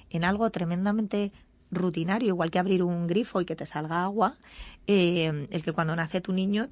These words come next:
tú vas al centro de salud, le revisan, le miden, le tallan, le pesan, te dan una serie de consejos, pasa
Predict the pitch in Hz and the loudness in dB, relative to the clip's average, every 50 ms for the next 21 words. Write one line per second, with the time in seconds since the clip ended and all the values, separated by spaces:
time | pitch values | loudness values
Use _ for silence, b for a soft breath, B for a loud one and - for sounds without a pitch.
0 | - - - - 180 175 - 180 160 - 185 175 - 180 180 180 196 214 233 277 | -10 -8 -6 -4 -4 -2 -4 -6 -4 -6 -6 -4 -2 -4 -4 -2 -4 -4 -2 0
1 | 285 285 285 233 180 175 175 160 160 185 226 247 - - 240 240 226 190 175 175 | 0 0 0 0 -2 -2 -2 -2 0 0 0 0 0 0 0 2 2 2 2 2
2 | 190 220 226 233 226 202 185 175 180 - 214 233 233 233 226 214 185 180 170 - | 0 0 2 2 0 0 0 -2 -2 -2 -2 0 0 0 0 0 0 -2 0 2
3 | 233 254 262 - 294 311 330 349 - - B B B B B B B B - 156 | 2 2 2 0 -4 -6 -6 -8 -14 -20 B B B B B B B B -2 0
4 | 156 156 160 175 180 190 190 202 202 196 214 214 214 214 233 247 240 - 294 277 | 0 0 0 2 2 2 2 2 2 2 2 2 0 0 -2 -2 -2 0 -2 -2
5 | - - 294 285 - - - _ - - 185 190 - - 165 151 160 156 | 0 -2 -6 -6 -6 -10 -18 _ -4 -2 -2 -2 -4 -6 -6 -6 -8 -10